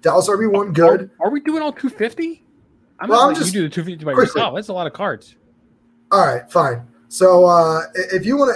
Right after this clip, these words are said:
Speaker 1: end it, we can, we can cut it here. Oh, I got Seattle wide receiver one and wide receiver three. Uh,
Speaker 2: Here,
Speaker 1: Baltimore
Speaker 2: pick.
Speaker 1: R B one. Okay, here's what we're gonna do. Okay, not tonight.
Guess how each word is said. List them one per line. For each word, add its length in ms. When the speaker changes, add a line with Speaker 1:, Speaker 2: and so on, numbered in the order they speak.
Speaker 1:
end 140
it, 140
we 120
can, 280
we 120
can 160
cut 200
it 60
here. 260
Oh, 120
I 80
got 180
Seattle 440
wide 120
receiver 380
one 280
and 120
wide 100
receiver 380
three. 360
Uh, 260
Speaker 2:
Here, 100
Speaker 1:
Baltimore 400
Speaker 2:
pick. 40
Speaker 1:
R 120
B 100
one. 420
Okay, 300
here's 220
what 160
we're 120
gonna 160
do. 240
Okay, 440
not 200
tonight. 380